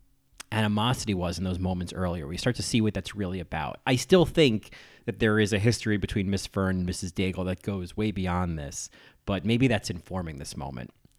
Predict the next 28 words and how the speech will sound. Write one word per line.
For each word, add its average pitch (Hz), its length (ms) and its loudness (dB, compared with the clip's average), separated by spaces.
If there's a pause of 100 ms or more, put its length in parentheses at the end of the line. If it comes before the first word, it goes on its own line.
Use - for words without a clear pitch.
(560)
But 123 120 -6 (140)
then 185 280 8
there's 120 200 4
this, 95 180 -2
that - 320 -6
avalanche 147 580 4
of 104 100 -2
lines 110 300 0
afterwards 107 480 0
where 107 140 -4
then 104 100 -4
she 98 200 -10
turns 151 440 2
to 131 80 -4
Christine, 117 640 0
and 117 200 -2
this 175 120 -2
is 156 120 -6
where 143 160 0
Eileen 123 260 4
Heckart 107 300 0
is - 80 -8
so 135 260 0
good 131 340 2
at 92 140 -4 (340)
slurring 135 680 2
just 131 340 -2
enough, 98 560 -2